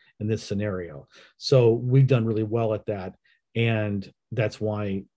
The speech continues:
those two reasons, how we subtly, um, influence the appraisers and how we do our value disputes,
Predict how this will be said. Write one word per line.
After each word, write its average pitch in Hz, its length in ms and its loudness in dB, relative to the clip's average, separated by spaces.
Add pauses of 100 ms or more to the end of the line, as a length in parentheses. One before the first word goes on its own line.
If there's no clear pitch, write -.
(260)
those 123 280 4
two 123 160 0
reasons, 110 380 0
how 104 160 -2
we 107 120 0
subtly, 104 560 -2 (100)
um, 90 480 -8 (160)
influence 113 400 0
the 101 60 -2
appraisers 113 540 0 (300)
and 117 80 -2
how 113 120 2
we 113 100 4
do 107 120 2
our 101 120 2
value 110 300 2
disputes, 92 600 -8